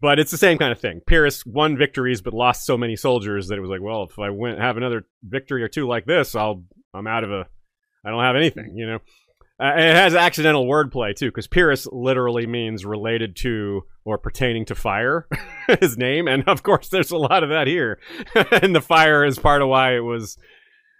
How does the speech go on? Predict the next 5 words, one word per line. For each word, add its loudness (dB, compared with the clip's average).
such -4
a -8
devastating, -8
uh, -16
victory. -12